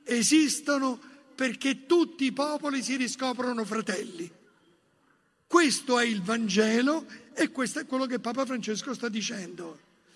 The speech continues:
Ecco perché è richiesta a noi cristiani, ma non solo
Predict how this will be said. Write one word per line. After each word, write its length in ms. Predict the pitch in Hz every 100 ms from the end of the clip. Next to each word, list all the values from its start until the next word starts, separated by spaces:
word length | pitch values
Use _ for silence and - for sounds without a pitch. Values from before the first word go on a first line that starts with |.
| - - - _
Ecco 380 | 302 339 - 262
perché 680 | 240 202 - 220 190 165 - - - _ _ _ _ _ _ _ _ _ _ _ _ _ _ _ _ _
è 120 | -
richiesta 680 | 262 262 - 285 277 202 -
a 60 | 214
noi 260 | 254 302
cristiani, 480 | 226 220 - 262 247
ma 80 | 214
non 180 | 208 196
solo 640 | - 185 156 156 160 -